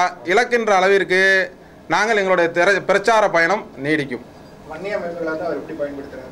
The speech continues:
Speaker 2: அந்த, அந்த வன்னிய மக்களை?
Speaker 1: வன்னிய மக்களை வந்து அவர் வாக்கு வங்கியாக மட்டும்தான் பயன்படுத்துறார். அவர்களுக்காக இன்றைக்கு ராமதாஸ் வருகையின் போது வன்னிய மக்கள் எல்லாம் கோடீஸ்வரர்களாக இருந்தார்கள், ராமதாஸ் ஏழ்மையாக இருந்தார்.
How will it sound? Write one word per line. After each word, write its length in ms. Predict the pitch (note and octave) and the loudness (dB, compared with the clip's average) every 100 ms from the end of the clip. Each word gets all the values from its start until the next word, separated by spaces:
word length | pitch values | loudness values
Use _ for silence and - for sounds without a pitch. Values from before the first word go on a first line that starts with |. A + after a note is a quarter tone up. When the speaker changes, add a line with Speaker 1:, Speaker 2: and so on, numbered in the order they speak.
| - | -16
Speaker 2:
அந்த, 140 | C#3+ C3+ | -16 -14
அந்த 100 | C#3 D3 | -14 -14
வன்னிய 160 | D#3+ D3+ | -14 -14
மக்களை? 260 | - - - - - A#3+ A4 G#4+ - D3+ | -14 -16 -18 -16 -4 -2 -2 -4 -2 2
Speaker 1:
வன்னிய 280 | G#3+ C#4+ C#4 B3 | 4 6 6 4
மக்களை 300 | B3 A#3 A3+ | 4 4 6
வந்து 160 | A3+ A#3+ C4 | 4 4 6
அவர் 140 | A3 G3+ F3+ E3+ | 6 6 4 4
வாக்கு 280 | G3+ B3+ B3+ B3+ | 2 2 2 4
வங்கியாக 420 | A#3+ A#3 A3 G#3+ | 4 4 4 4
மட்டும்தான் 460 | G#3 - B3 B3 C4+ | 2 0 2 2 2
பயன்படுத்துறார். 540 | G3+ G3 F3 D#3 B2 - - - - - - - | 2 2 2 2 2 0 -14 -20 -20 -20 -14 0
அவர்களுக்காக 480 | D3+ F#3+ G3 G3 A3+ A3+ | 2 4 4 4 4 4
இன்றைக்கு 320 | G3+ G3+ F#3 F3+ G#3 D#3+ A#2 - - - - - | 4 2 4 4 4 2 -2 -10 -20 -20 -8 0
ராமதாஸ் 540 | E3 A#3+ A#3+ A#3 A3 F#3 F3 | 2 4 4 2 0 2 4
வருகையின் 460 | G#3+ A#3+ A#3+ G#3+ G#3 | 4 6 4 4 4
போது 200 | G#3 A#3+ B3+ | 6 6 4
வன்னிய 320 | G3 G#3+ B3 A#3+ | 4 2 2 4
மக்கள் 240 | G#3+ G#3+ G#3 | 4 4 4
எல்லாம் 240 | G#3+ C4 B3 G3+ | 4 4 2 4
கோடீஸ்வரர்களாக 840 | A#3+ B3+ C4 A#3 G#3+ G3 F#3 F#3 G#3+ | 4 4 4 4 6 4 4 4 4
இருந்தார்கள், 440 | F#3 D#3 C3 A2 - - - - - - - - - - | 2 0 0 -4 -10 -20 -20 -20 -20 -20 -20 -20 -10 0
ராமதாஸ் 460 | E3+ A3+ G#3+ A3 G3+ E3 | 2 4 4 4 4 2
ஏழ்மையாக 360 | E3+ E3 D#3 D3 | 4 4 2 0
இருந்தார். 300 | A#2+ G#2+ | -2 -4